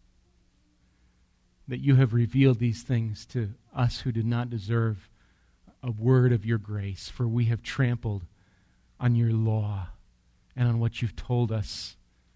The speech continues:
by our sinful hearts. We're more like Samson than anything. We are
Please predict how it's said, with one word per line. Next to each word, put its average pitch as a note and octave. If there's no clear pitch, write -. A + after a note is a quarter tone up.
by A#2
our C3
sinful A#2+
hearts. -
We're D3
more D3+
like A#2
Samson C3+
than G#2+
anything. A2
We B2+
are B2